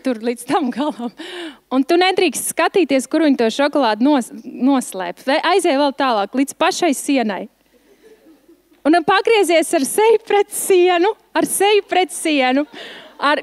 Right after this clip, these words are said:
tuvāk pieeju un pieliec rokas priekšā, lai tu nešpiko. Un jūs skatāties, vai viņa neskatās tagad. Un Inga tātad noslēps jebkur šeit, eh,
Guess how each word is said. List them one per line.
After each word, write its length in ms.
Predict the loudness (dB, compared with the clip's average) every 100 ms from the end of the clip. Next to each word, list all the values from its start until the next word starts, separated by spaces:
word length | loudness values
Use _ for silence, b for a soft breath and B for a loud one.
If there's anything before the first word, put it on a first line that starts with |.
| -4
tuvāk 480 | -2 0 2 0 0
pieeju 400 | 0 2 4 2
un 80 | 2
pieliec 400 | 2 2 0 0
rokas 240 | 0 0
priekšā, 400 | -2 -2 0 0 0
lai 100 | 0 2
tu 160 | 2
nešpiko. 720 | 2 0 -2 -6 -6 -2 0 2
Un 100 | 4
jūs 240 | 2 2
skatāties, 560 | 0 -2 0 -2 -2 -2
vai 160 | 0 0
viņa 500 | 2 4 4 4 2 2 2
neskatās 800 | 0 -2 -6 -6 -4 -6 -6 -6
tagad. 640 | -4 -4 -2 -4 -6 -8 -8 B -8 -8 -10 -10 -4
Un 160 | 0
Inga 320 | 0 0 -2
tātad 320 | 0 0 0 0
noslēps 560 | -2 0 -2 -2 -2
jebkur 400 | -4 -4 -4 -4
šeit, 400 | -4 -4 -4 -6
eh, 300 | -6 -6 -8